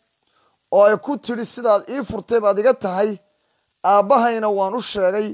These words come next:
walaalkayna waan u sheegay, adiga iyo walaalkayna isugu mid baad tihiin." Iyadoo weliba gabadhaasi garnaqsatay.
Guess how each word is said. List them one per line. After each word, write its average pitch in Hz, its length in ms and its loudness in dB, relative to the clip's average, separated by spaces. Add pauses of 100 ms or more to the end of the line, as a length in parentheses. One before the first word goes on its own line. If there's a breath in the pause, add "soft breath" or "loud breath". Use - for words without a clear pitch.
(540)
walaalkayna 214 640 2
waan 196 280 -2
u 262 100 -8
sheegay, 196 520 -2 (1900)
adiga 214 300 4
iyo 220 180 6
walaalkayna 208 420 2
isugu 175 280 -8
mid 220 240 -8
baad 196 200 4
tihiin." 123 320 -14 (1900)
Iyadoo 247 360 8
weliba 226 220 8
gabadhaasi 180 500 -2
garnaqsatay. 135 600 -10